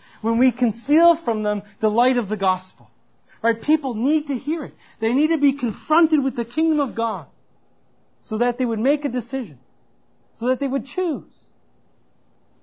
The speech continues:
But if we love people,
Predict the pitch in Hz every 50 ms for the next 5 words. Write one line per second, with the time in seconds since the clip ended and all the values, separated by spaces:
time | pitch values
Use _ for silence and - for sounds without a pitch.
0 | _ _ _ _ _ _ _ _ _ _ _ _ _ _ _ _ _ _ _ _
1 | - 214 254 233 196 247 262 240 233 254 285 311 330 330 294 - - - 294 311
2 | 302 - - 120 -